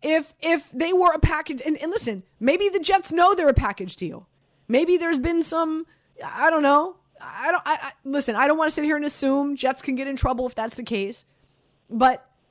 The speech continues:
if, if we knew a hundred percent that they're a package deal, you bring Nathaniel Hackett here, and the only reason that, that, that Aaron Rodgers would come to New York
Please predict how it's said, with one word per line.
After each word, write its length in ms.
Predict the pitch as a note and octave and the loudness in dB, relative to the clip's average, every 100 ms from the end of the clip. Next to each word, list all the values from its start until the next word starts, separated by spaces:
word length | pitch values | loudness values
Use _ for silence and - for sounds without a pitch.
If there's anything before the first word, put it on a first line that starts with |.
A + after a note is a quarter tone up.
| _ _ | _ _
if, 200 | - C4 - | -2 -2 -2
if 180 | C4 - | -6 -2
we 280 | C4+ F4 F#4 | 0 2 2
knew 300 | D4+ C4 B3+ | 0 2 2
a 60 | |
hundred 220 | B3+ D4+ | 0 0
percent 300 | D4 E4 C4+ | -2 -2 -2
that 120 | B3+ A3+ | -4 -4
they're 120 | A3+ | -2
a 40 | |
package 420 | G#3+ A#3+ B3+ C#4+ | 0 0 -2 -6
deal, 280 | - A3 A3 | -6 -4 -2
you 140 | A3 A3+ | -4 -6
bring 220 | C#4 C#4 | -4 -4
Nathaniel 400 | A#3+ B3 C4+ C#4 | -6 -6 -4 -2
Hackett 320 | C4+ C4+ C#4 | -2 -2 -6
here, 160 | A3+ A3+ | -8 -6
and 80 | |
the 80 | A3 | -6
only 180 | A#3 C#4 | -6 -6
reason 260 | C4+ C4+ B3 | -8 -8 -8
that, 240 | A#3 G#3 | -10 -4
that, 220 | A3+ A#3 | -4 -4
that 180 | A3 - - | -10 -10 -10
Aaron 260 | A#3 C4 | -6 -4
Rodgers 360 | B3+ A#3 A#3 A#3 | -2 -2 -2 -6
would 160 | G#3 F#3+ | -6 -8
come 260 | A3+ B3+ | -6 -6
to 120 | B3+ C#4 | -6 -2
New 60 | |
York 360 | C4 G#3 G#3+ | -2 0 -4